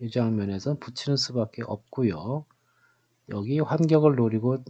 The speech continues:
두면은 이을 수밖에 없습니다. 그리고 넘어갑니다. 자, 백은 들여다보고요.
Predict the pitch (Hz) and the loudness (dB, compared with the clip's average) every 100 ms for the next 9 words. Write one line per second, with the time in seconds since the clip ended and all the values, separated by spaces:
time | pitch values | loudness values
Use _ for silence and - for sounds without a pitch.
0 | - 110 - 104 101 127 165 151 120 123 | -18 -16 -6 -4 -2 0 -2 -2 0 0
1 | 120 120 117 98 107 87 - - 107 98 | 0 -2 -4 -4 -8 -10 -10 -6 -6 -4
2 | 101 143 156 _ _ _ _ - 175 185 | -4 -4 -6 _ _ _ _ 2 4 6
3 | 143 101 95 85 78 76 - - - _ | 4 2 -2 -8 -14 -16 -18 -20 -20 _
4 | _ _ _ _ _ _ _ _ _ 131 | _ _ _ _ _ _ _ _ _ -2
5 | 127 131 151 175 - 131 143 147 127 113 | 2 4 6 4 6 8 10 8 6 2
6 | 110 117 113 147 185 | -2 0 2 2 0